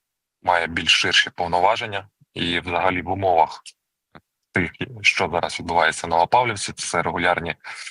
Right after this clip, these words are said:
удари авіації російської,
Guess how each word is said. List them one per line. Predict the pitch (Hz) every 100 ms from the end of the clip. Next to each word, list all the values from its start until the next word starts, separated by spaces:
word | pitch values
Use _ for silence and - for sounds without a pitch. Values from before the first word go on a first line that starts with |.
| - _ _ _ _ _ _ 92 _ -
удари | 104 98 90 87
авіації | - 87 98 117 - 110 98 90
російської, | 92 90 98 95 - 87 85